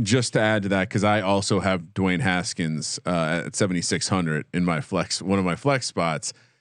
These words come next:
but I do think, like, the, the writing is on the wall. It, it seems, y-, I don't know what the breakout will be of plays, but it seems like Haskins would be the, uh, he's probably, like, a minus two hundred favorite to have the most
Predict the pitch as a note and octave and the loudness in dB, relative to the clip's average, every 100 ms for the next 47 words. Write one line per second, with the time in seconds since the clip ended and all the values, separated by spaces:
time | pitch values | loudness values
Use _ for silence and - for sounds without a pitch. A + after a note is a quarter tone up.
0 | _ - D3 C#3+ C3+ C3+ C#3+ D3 B2+ - | _ 0 2 4 2 4 2 4 0 0
1 | A#2+ A2+ - C#3 B2+ A#2 C3 B2 C#3+ D3+ | 2 0 2 -2 0 0 0 2 2 4
2 | C#3 B2+ A#2 B2 A2+ G#2 G2 G#2+ A#2 B2+ | 2 2 4 4 4 4 4 4 4 2
3 | C3+ E2 G#2+ C3 A2 - C#3+ C#3 B2+ G#2 | 0 -4 -2 -2 0 2 4 4 4 0
4 | - C3 B2 C3+ D#3 D3 C#3+ C3+ A2 A#2 | 2 2 4 2 2 2 2 2 0 2
5 | B2 B2+ C3+ C3 A#2 F#2+ A#2+ C3 A#2 - | 2 2 2 2 2 4 4 4 2 0
6 | A2+ G#2+ B2+ C#3+ B2 A2+ G#2 - C#3 C3+ | 2 4 4 2 0 0 0 0 2 4
7 | B2+ B2 G#2 A2+ G#2+ G#2+ - G#2 G2 F#2 | 4 2 2 0 0 0 0 2 2 0
8 | G#2 F#2 G#2 G2 F#2+ G2 G2+ - _ _ | 0 2 4 4 4 2 0 -6 _ _
9 | C#3 C3+ C3+ D#3+ E3 D#3+ C#3 B2+ A2 G#2+ | 0 0 4 2 4 4 2 2 2 4
10 | A2+ A2 - - A2+ G#2+ G#2+ F#2+ - F#2 | 4 2 0 0 2 4 2 0 -2 0
11 | G#2 B2 A2+ - F#2 G2+ G2 F2+ F2+ F2+ | 2 0 -2 -2 0 0 0 0 0 0
12 | E2+ - - | 0 -4 -10